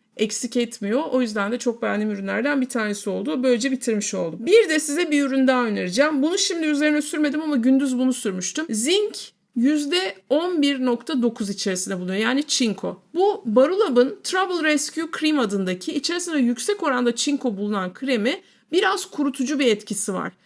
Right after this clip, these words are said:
Aknelerin üzerine sürdüğünüzde ben yoğun sürüyorum. O bölgenin çok daha hızlı kurumasına destek oluyor. Hem yatıştırıyor,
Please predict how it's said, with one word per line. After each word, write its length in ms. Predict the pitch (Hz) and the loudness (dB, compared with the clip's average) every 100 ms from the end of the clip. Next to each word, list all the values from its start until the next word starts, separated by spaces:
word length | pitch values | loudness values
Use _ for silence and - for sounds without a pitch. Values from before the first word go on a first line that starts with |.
| _ - | _ -2
Aknelerin 640 | 240 247 285 339 370 480 427 | 0 2 0 0 0 2 2
üzerine 320 | 330 285 254 | 4 4 2
sürdüğünüzde 880 | - 240 196 196 185 180 - 262 349 | 0 -4 -2 -4 -4 -6 0 0 2
ben 140 | 294 | 2
yoğun 320 | 302 269 254 269 | 4 4 4 2
sürüyorum. 560 | - 208 180 185 311 | 0 -4 -2 -2 0
O 160 | - 403 | 0 2
bölgenin 560 | 381 302 247 247 359 466 | 2 2 2 2 0 -6
çok 280 | - 370 370 | -4 -4 -2
daha 160 | 330 | -2
hızlı 320 | 311 254 269 | 0 0 -2
kurumasına 640 | 277 269 262 254 240 302 294 | -4 -2 2 2 2 -2 2
destek 420 | 233 208 220 196 | 0 2 -2 -2
oluyor. 300 | 175 175 - 180 | -6 -4 -6 -6
Hem 180 | 349 359 | -4 -2
yatıştırıyor, 760 | 349 349 294 - 285 247 233 | -2 -2 -4 -2 0 2 0